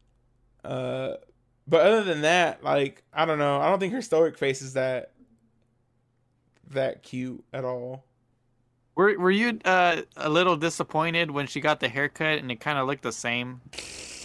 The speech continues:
Speaker 1: Yeah, I was really hoping she had a bigger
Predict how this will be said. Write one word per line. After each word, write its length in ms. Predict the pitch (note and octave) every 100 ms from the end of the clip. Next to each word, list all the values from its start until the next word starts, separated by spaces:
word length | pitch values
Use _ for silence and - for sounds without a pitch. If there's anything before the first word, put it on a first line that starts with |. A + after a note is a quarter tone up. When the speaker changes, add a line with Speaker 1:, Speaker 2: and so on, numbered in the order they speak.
| -
Speaker 1:
Yeah, 340 | D3 C#3+ C#3+
I 40 | D#3
was 120 | E3+
really 160 | G3 D#3
hoping 360 | D3 D3 C#3+
she 360 | C3+ C#3 C3+ C3+
had 160 | C3 C3
a 180 | B2 - _ -
bigger 540 | C#3 C3+ C3 B2+ B2+